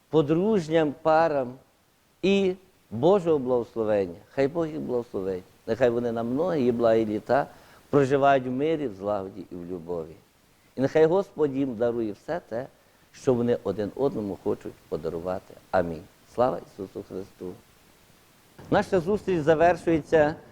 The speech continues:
як і минулого разу, молитвою до Господа нашого Ісуса Христа.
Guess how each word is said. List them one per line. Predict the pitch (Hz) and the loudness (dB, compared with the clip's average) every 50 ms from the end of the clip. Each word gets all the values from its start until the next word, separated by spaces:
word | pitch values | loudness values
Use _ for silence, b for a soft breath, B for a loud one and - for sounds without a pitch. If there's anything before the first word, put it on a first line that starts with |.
| B B B - | B B B 0
як | 143 165 165 151 | 0 2 2 2
і | 170 | 0
минулого | 170 170 170 175 175 165 156 151 156 | 0 0 0 -2 0 2 4 4 4
разу, | 156 160 170 175 170 143 160 160 | 4 4 4 2 2 0 0 0
молитвою | 160 165 156 160 165 165 147 - 147 147 147 143 143 143 147 151 B B B B B B B B | 2 2 4 4 4 4 2 0 0 0 2 2 2 2 0 -2 B B B B B B B B
до | - 127 120 143 165 175 185 196 180 - - | -8 -2 0 2 4 4 4 2 0 -2 -2
Господа | 117 165 180 175 - - 156 143 147 | -2 -2 -2 -2 -4 -4 -4 -2 -2
нашого | 147 147 147 139 - 139 | -4 -4 -6 -6 -6 -6
Ісуса | 127 - - 139 123 - 127 113 | -6 -6 -8 -10 -6 -4 -6 -4
Христа. | - 120 120 113 - - - 113 104 90 87 | -2 -4 -4 -4 -4 -2 0 0 0 0 -2